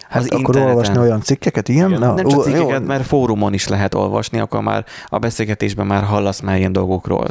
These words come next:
Speaker 2: Na, érted?
Speaker 1: Jó, igen.
Speaker 2: Na, csak hogy, öm, na.
Speaker 1: Belekötöttem.
Speaker 2: A-, az, az, hogy a programozók azok rohadt sokat keresnek.
Speaker 3: Csóró, geci, hogy
Speaker 2: Na most,
Speaker 3: jelen-
Speaker 2: ö,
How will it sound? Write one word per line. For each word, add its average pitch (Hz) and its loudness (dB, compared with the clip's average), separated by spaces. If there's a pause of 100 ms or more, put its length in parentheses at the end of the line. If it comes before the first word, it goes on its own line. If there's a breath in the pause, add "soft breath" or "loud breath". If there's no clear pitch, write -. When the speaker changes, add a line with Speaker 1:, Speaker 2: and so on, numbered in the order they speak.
Speaker 2:
Na, - -4
érted? - -4 (120)
Speaker 1:
Jó, 135 2 (320)
igen. 135 0
Speaker 2:
Na, 98 -2 (120)
csak - -6
hogy, 101 -4 (160)
öm, 95 -2
na. 98 -4 (340 loud breath)
Speaker 1:
Belekötöttem. 120 0
Speaker 2:
A-, - 2
az, 131 -4
az, 143 -2
hogy 110 -2
a 104 -2
programozók 104 0
azok 95 -2
rohadt 95 -2
sokat - -4
keresnek. - -6 (1160 loud breath)
Speaker 3:
Csóró, 98 -4 (180)
geci, 104 -6
hogy 92 -4
Speaker 2:
Na 139 0
most, 127 -2
Speaker 3:
jelen- 120 0
Speaker 2:
ö, 107 -2